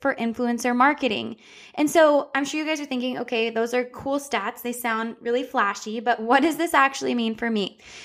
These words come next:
So what this means is that influencer marketing is actually growing at the fastest rate that we have ever seen it. You guys, I wish you could understand, like, I look at this data all the time, but, like, it blows my mind how quickly things have changed,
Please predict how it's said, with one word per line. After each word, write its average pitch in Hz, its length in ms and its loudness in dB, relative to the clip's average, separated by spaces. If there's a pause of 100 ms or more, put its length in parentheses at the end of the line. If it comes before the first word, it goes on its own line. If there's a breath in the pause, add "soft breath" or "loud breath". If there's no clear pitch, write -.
(140 loud breath)
So 294 200 6
what 302 200 4
this 392 180 2
means 277 220 0
is 233 100 -10
that 233 180 2
influencer 285 540 -4
marketing 240 440 -2
is 226 120 -8
actually 233 340 -6
growing 220 640 0
at 214 200 -2
the 254 120 -4
fastest 262 640 2
rate 262 320 0
that 247 120 -4
we 269 100 -4
have 262 200 -2
ever 254 460 0
seen 240 320 -6
it. 190 160 -2
You 233 100 -8
guys, 208 360 2 (560 loud breath)
I 262 140 6
wish 311 220 2
you 330 120 0
could 311 160 -2
understand, 240 720 -4
like, 233 180 -2
I 233 160 2
look 247 160 0
at 247 100 -2
this 240 140 -6
data 214 280 0
all 214 180 4
the 233 60 -10
time, 202 340 0
but, 240 160 2
like, 202 340 2 (600 soft breath)
it 262 160 0
blows 247 280 4
my 254 200 2
mind 226 400 0
how 233 320 0
quickly 240 440 -4
things 233 280 -2
have 226 120 -6
changed, 220 600 -2